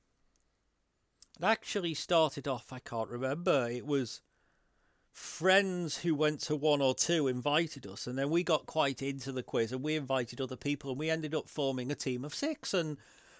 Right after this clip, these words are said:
we were quite a close-knit team. The same six people would go every week, and we did that for a couple of years, and we would have substitutes in when people dropped out, and, you know, we once had C J from Eggheads come and join the team. That's a different story, though.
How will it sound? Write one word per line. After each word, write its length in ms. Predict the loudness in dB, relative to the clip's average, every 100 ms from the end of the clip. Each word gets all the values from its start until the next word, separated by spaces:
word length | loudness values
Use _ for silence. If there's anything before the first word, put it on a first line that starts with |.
| 0
we 100 | 6
were 120 | 6
quite 420 | 6 0 0 0
a 40 | 0
close-knit 640 | 4 4 4 2 2 2
team. 320 | -2 -2 -2
The 80 | 0
same 300 | 2 2 2
six 260 | -2 -2
people 360 | 0 -2 0 0
would 140 | 0 2
go 180 | 2
every 220 | 2 2 0
week, 360 | -2 -4 -4
and 100 | -2
we 100 | -2
did 200 | 0 2
that 240 | 4 4 2
for 120 | -4
a 40 |
couple 280 | 0 -2 0
of 60 | 0
years, 320 | 4 4 4
and 60 |
we 100 | 0
would 120 | -2 2
have 260 | 4 4 0 -20 -20 -4
substitutes 760 | 4 4 4 0 2 2 0
in 140 | -2
when 180 | -2 -4
people 340 | -2 -4 -2 -2
dropped 340 | -2 -4 -8
out, 340 | -10 -10 -8
and, 280 | -6 -6 -10 -14 _ _ _ _
you 100 | 0
know, 140 | 4 6
we 120 | 6
once 240 | 4 2
had 140 | -2 -4
C 260 | 0 -2
J 200 | 2 2
from 160 | 2 2
Eggheads 380 | 2 2 -2 -2
come 160 | -6 -6
and 100 | -2
join 220 | 0 0
the 60 |
team. 280 | -4 -4 -4
That's 260 | -4 -4 -4
a 40 |
different 360 | -6 -6 -8 -12
story, 420 | -6 -4 -2 -4
though. 160 | -8